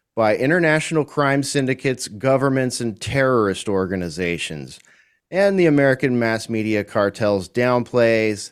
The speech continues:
they spin, and they dilute this fact by using terms like cartel activity in lieu of what it actually is,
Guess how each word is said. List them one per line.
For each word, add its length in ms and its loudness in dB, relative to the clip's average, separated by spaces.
they 160 -2
spin, 760 -2
and 140 0
they 100 2
dilute 580 2
this 220 -2
fact 600 -2
by 140 0
using 400 -2
terms 480 -4
like 220 -2
cartel 580 -2
activity 840 -2
in 240 -4
lieu 140 2
of 140 -2
what 120 0
it 120 0
actually 560 0
is, 340 -2